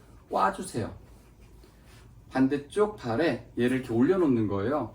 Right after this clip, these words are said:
그럼 무릎의 높이 차이가 나죠. 무릎의 높이 차가 나고 배까지 있으니까 요렇게 아이가 살짝 세워서 앉듯이 됩니다. 이 상황에서 아이한테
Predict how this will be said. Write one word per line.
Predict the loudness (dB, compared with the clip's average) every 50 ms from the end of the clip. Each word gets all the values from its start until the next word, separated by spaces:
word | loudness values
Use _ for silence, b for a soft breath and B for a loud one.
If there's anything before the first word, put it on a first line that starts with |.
| -16 -8
그럼 | -4 0 2 2 2
무릎의 | 2 0 0 2 2 2 0
높이 | -2 -4 -6 -8 -12
차이가 | -10 -8 -8 -6 -4 -4
나죠. | -4 -4 -4 -6 -8 -10 -10 -12 b b b b b b b -8
무릎의 | -4 -2 -2 -2 -2 -4
높이 | -6 -6 -8 -8 -10
차가 | -10 -10 -8 -6 -4
나고 | -4 -4 -4 -2 -2 0 0 0 B B B B B B B -10
배까지 | -6 -4 -2 -2 0 -2 -2 -2 -2
있으니까 | -4 -4 -2 -2 -4 -4 -4 -4 -2 -2 -2 -2 -4 -6 -6 -4
요렇게 | -4 -4 -4 -6 -8
아이가 | -6 -6 -6 -4 -2 0 0 -2 -2 -4 B B B B
살짝 | -18 -10 -6 -6 -6 -6 -6 -2 0 0 0 -2 -6 -12 -18 -20
세워서 | -20 -20 -12 -6 -4 -2 -2 -2 -2 -2 -2 -2
앉듯이 | -2 -2 -2 -4 -4 -4 -6 -4 -2 -2 -4 -4
됩니다. | -2 -2 -2 -2 -2 -2 -4 -8 -12 -14 b b b b b b b b -2
이 | -2 -2
상황에서 | 0 0 2 2 2 2 0 -2 -2 -2 0 2 2 2 2 0 -2 -4 B B B B B B -10
아이한테 | -4 -2 0 2 2 2 0 0 -2 -4 -4 -2 0 0 0 0 -2